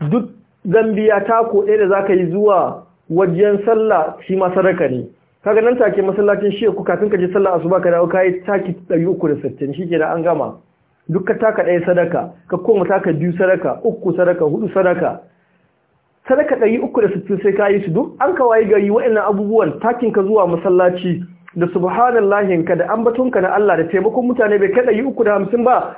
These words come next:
rannan an faɗi fa, rannan ba a ci riba ba. Rannan an faɗi ma ba wai ba a ci riba ba ne. Baka biya bashin da ya kamata ka biya ba sannan ka ɗora. Wajibi ne gare ka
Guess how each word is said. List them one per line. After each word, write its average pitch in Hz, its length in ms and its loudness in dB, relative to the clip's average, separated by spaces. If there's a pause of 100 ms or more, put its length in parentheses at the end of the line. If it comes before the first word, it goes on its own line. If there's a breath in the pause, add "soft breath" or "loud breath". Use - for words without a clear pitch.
rannan 196 240 2 (100)
an 226 60 -4
faɗi 220 320 2
fa, 143 340 -4
rannan 220 220 0
ba 226 100 2
a 185 120 0
ci 208 60 0
riba 185 320 2
ba. 135 180 -2 (540)
Rannan 208 320 2
an 240 140 0
faɗi 240 300 0
ma 180 120 2
ba 180 100 2
wai 226 140 6
ba 208 80 2
a 170 80 0
ci 196 100 -4
riba 185 260 0
ba 165 120 2
ne. 147 180 -4 (320 loud breath)
Baka 185 240 0
biya 233 380 2
bashin 240 400 0
da 214 80 4
ya 202 40 -4
kamata 196 360 0
ka 175 80 0
biya 196 220 2
ba 202 120 0
sannan 180 240 0
ka 170 80 -2
ɗora. 151 460 -2 (580)
Wajibi 190 560 0
ne 196 140 0
gare 180 240 0
ka 185 80 -2